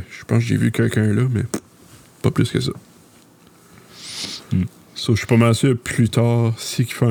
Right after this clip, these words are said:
Speaker 1: une saison deux, ça va probablement relier à quelque temps,
Speaker 2: Yeah.
Speaker 1: d'après moi.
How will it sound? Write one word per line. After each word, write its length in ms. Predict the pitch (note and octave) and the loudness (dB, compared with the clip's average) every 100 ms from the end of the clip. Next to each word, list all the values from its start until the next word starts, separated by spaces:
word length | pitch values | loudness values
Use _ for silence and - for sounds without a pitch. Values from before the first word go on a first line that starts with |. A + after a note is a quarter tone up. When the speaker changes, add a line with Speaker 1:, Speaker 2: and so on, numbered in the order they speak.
| G2+ | 2
Speaker 1:
une 80 | |
saison 440 | F#2+ A2 G2+ G2+ F#2+ | 0 0 2 2 2
deux, 300 | G#2+ A2 G#2+ - - - - - - _ _ - - - - | 2 0 -2 -6 -20 -20 -20 -20 -20 _ _ -20 -20 -14 -12
ça 160 | - A2 | -2 0
va 100 | F2 | 0
probablement 320 | - A2 A2 G2 | 0 2 2 0
relier 580 | G2+ G#2 G#2 A2 G#2+ - | 0 0 2 2 0 -2
à 40 | |
quelque 260 | - - - | -4 -6 -4
temps, 180 | G2+ G#2 G#2 - - - - - - - - - - - - - - - - _ - - | -2 0 -2 -6 -20 -20 -20 -20 -20 -20 -20 -20 -20 -20 -20 -20 -20 -20 -20 _ -20 0
Speaker 2:
Yeah. 200 | F#2 G2 - - | 2 2 -4 -10
Speaker 1:
d'après 240 | - - F#2 | -6 0 2
moi. 180 | F2+ | 2